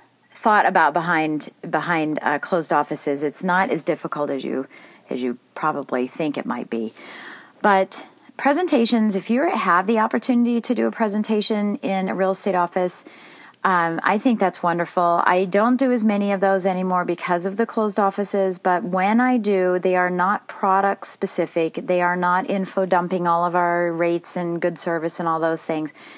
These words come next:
but they should be more about education. One of the things that I'm seeing a lot of is people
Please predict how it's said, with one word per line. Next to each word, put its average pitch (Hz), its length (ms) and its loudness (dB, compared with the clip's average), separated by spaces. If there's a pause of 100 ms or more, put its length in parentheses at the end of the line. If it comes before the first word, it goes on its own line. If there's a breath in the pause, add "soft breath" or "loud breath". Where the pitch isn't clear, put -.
(240 loud breath)
but 196 120 0
they 208 160 2
should 208 300 0
be 214 180 2
more 190 260 2
about 170 380 0
education. 156 800 -4 (600 loud breath)
One 220 280 4
of 277 80 2
the 269 80 4
things 196 320 0
that 175 140 -2
I'm 175 120 -2
seeing 170 320 -4
a 165 80 -4
lot 165 220 2
of 160 320 0
is 165 400 -2
people 196 480 -2